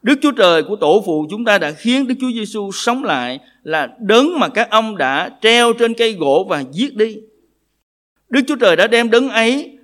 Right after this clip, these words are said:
lên bên hữu Ngài làm vua và cứu Chúa để ban lòng ăn năn và sự tha tội cho dân Israel.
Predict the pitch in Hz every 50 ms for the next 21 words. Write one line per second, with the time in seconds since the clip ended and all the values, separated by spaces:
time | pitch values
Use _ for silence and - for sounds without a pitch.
0 | _ _ - 185 220 240 240 240 233 233 240 233 220 180 156 160 151 165 208 277
1 | 302 269 214 190 180 165 139 123 104 - _ _ _ _ _ _ _ - 139 165
2 | 185 185 180 175 165 160 143 123 120 - 131 147 196 254 277 277 269 247 - 170
3 | 151 139 135 - - 247 294 302 277 294 247 254 277 302 359 - _ _ _ _
4 | _ _ _ _ _ 208 165 180 220 220 240 240 240 240 226 202 190 180 175 -
5 | 196 240 247 240 247 247 247 220 185 156 - 147 151 160 - 185 226 262 262 254
6 | 247 214 170 143 147 165 165 214 214 226 226 233 - 226 233 220 196 226 214 214
7 | 220 220 208 214 214